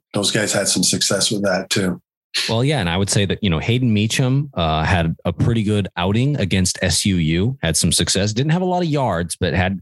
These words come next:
Speaker 2: quite a few catches. I think he had, what, like, s-, let me check. I think he had, like, six catches or something like that in that game. And so,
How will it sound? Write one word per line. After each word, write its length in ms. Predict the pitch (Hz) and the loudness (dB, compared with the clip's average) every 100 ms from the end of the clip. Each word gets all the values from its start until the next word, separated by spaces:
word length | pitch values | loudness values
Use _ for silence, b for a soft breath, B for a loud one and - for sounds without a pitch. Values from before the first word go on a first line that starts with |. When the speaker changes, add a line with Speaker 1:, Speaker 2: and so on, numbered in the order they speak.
| - | -4
Speaker 2:
quite 140 | 110 | -4
a 20 | 147 | -2
few 140 | 104 | -2
catches. 500 | - 98 117 - - | 0 0 0 -2 -2
I 40 | |
think 120 | 92 120 | -2 0
he 60 | |
had, 100 | 73 - - | -2 -4 -8
what, 140 | - - | -8 -8
like, 100 | - | -6
s-, 140 | - | -6
let 100 | - | -4
me 80 | - | -4
check. 220 | - - | -4 -6
I 140 | - - | -8 -6
think 120 | 92 | -2
he 60 | - | -2
had, 80 | |
like, 140 | - - | -2 0
six 260 | - - | 0 0
catches 500 | - - - - - | -2 -2 -2 -4 -6
or 60 | - | -4
something 320 | - - - | -4 -4 -6
like 220 | 50 69 - | -6 -6 -6
that 220 | - - _ B B B B - | -6 -8 _ B B B B -2
in 140 | 76 | 0
that 220 | 67 52 - | 0 -2 -2
game. 400 | 62 52 55 - B B B _ | -2 -2 -4 -8 B B B _
And 260 | 78 76 73 | -2 0 0
so, 640 | - 85 71 69 60 - | 0 2 0 0 -2 -6